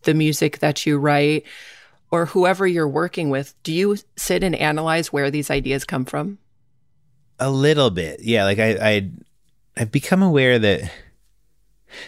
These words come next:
Speaker 2: is for me where the music comes, it feels like it comes from inside. I originally s-, feel like I s-, became very generative as a musician in terms of creating ideas and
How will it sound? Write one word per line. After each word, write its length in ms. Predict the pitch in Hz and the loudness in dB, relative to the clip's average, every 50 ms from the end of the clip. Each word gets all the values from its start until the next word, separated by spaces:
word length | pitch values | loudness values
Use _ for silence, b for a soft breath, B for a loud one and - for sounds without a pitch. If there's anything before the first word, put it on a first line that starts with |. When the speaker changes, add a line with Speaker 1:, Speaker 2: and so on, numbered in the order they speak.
| B - | B -4
Speaker 2:
is 120 | 120 - | -4 -2
for 140 | - - 131 | 0 2 2
me 360 | 127 127 131 135 135 135 127 | 4 4 4 4 4 4 4
where 100 | 117 113 | 4 4
the 80 | 101 101 | 2 2
music 400 | 104 104 107 107 104 101 90 - | 2 4 2 2 2 0 -2 -2
comes, 580 | - 101 92 90 90 90 87 - - - - - _ _ _ _ _ _ _ _ _ _ _ _ | -2 -2 0 0 0 -2 -4 -4 -6 -8 -10 -12 _ _ _ _ _ _ _ _ _ _ _ _
it 100 | - 107 - | -6 -6 -6
feels 340 | - - 123 123 120 110 | -2 0 2 4 4 4
like 100 | 110 107 | 2 0
it 100 | 101 92 | 0 -2
comes 280 | 82 - 98 92 85 - | -2 -2 -4 -4 -4 -4
from 140 | - 90 85 | -4 -4 -4
inside. 880 | 82 78 78 80 - - - 80 76 76 78 80 85 92 92 92 90 - - _ _ _ _ _ B B B B B B B B B B B B B B B B B B _ _ _ _ - | -2 -2 -4 -4 -6 -4 -4 -4 -2 -2 -2 -2 -2 -4 -4 -6 -8 -8 -12 _ _ _ _ _ B B B B B B B B B B B B B B B B B B _ _ _ _ -4
I 160 | 110 120 120 | -2 -2 0
originally 400 | 110 113 127 139 127 123 127 123 | 0 0 0 0 2 2 2 0
s-, 200 | 110 - - - | 0 -2 -6 -8
feel 240 | - - - 123 117 | -6 -2 0 2 2
like 100 | 110 101 | 2 2
I 60 | 110 | 0
s-, 240 | 101 - - - - | -2 -2 -4 -8 -4
became 380 | - - 110 - 117 107 101 95 | -2 -2 0 0 0 0 2 2
very 200 | 101 101 98 90 | 2 2 2 0
generative 680 | 80 80 101 101 98 95 98 95 95 87 90 87 80 80 | 0 0 0 2 2 2 2 2 2 2 0 0 0 0
as 160 | 85 82 82 | 0 0 0
a 140 | 90 87 82 | 0 -2 -2
musician 960 | 73 73 87 95 95 90 90 98 95 - - 98 92 87 85 82 82 82 82 95 | -2 -2 0 2 2 4 4 2 2 2 0 0 0 2 2 2 0 0 -2 -4
in 80 | 98 | -4
terms 240 | - - 95 90 90 | -2 0 0 0 0
of 100 | 87 - | -2 -2
creating 600 | - - 95 87 82 85 85 85 85 80 78 - - - - - - - - | -2 0 2 2 2 2 2 2 0 0 -2 -8 -12 -16 -20 -20 -10 -4 -2
ideas 640 | 98 95 90 82 85 92 92 92 87 90 87 82 85 | 0 0 0 2 2 2 4 4 4 4 2 0 0
and 300 | 85 85 82 80 78 | -2 -2 -2 -2 -4